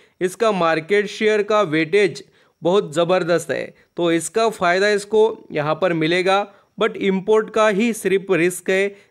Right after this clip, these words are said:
इसलिए कह रहा हूँ कि इनके रिजल्ट देखिए। बार बार मेरा कहना है रिजल्ट के बारे में, क्योंकि उसी से दोस्तों कंपनी का आने वाला कल डिसाइड होता है। कंपनी स्मॉल कैप की है,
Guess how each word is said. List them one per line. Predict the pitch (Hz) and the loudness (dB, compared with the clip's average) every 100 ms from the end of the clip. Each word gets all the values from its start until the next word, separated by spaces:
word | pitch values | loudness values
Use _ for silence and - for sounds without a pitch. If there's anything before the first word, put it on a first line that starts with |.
| - | -6
इसलिए | 165 220 240 | -4 0 0
कह | 226 165 | 0 0
रहा | 180 | 2
हूँ | 185 190 | 0 0
कि | 196 220 - - | -2 -4 -6 -8
इनके | - 185 185 214 | -4 -2 0 0
रिजल्ट | 143 147 165 214 | 0 -2 2 2
देखिए। | 156 139 - 123 123 120 127 _ _ _ | 2 -4 -4 -4 -4 -6 -14 _ _ _
बार | 110 131 156 180 | -4 0 2 2
बार | 196 214 | 2 2
मेरा | 202 202 | 2 0
कहना | 208 165 160 185 196 | 0 -2 0 0 0
है | 202 | 0
रिजल्ट | 175 151 165 180 | 0 0 0 0
के | 180 190 | 0 0
बारे | 156 156 | 0 0
में, | 175 185 214 - _ _ - | 0 0 -2 -8 _ _ -4
क्योंकि | 233 214 262 254 | -2 0 -2 -2
उसी | - 196 202 247 233 | -2 -2 0 -2 -2
से | 254 | -2
दोस्तों | 202 190 196 220 208 | 2 2 2 0 0
कंपनी | 185 170 185 190 190 127 - _ _ - | 0 0 0 2 2 -2 -8 _ _ -2
का | 190 190 | 0 2
आने | 165 175 | 2 2
वाला | 180 180 185 | 2 2 0
कल | 185 185 185 | 0 0 2
डिसाइड | 175 160 180 170 | 2 -2 0 0
होता | 160 147 156 | 0 0 -2
है। | 120 123 131 _ _ - | -2 -6 -10 _ _ -6
कंपनी | 139 156 190 202 220 - _ _ _ | -4 -2 0 2 0 -4 _ _ _
स्मॉल | - 151 160 180 | -6 -2 0 0
कैप | 202 202 202 | -2 -2 -4
की | 226 220 | -2 0
है, | 214 220 | 2 0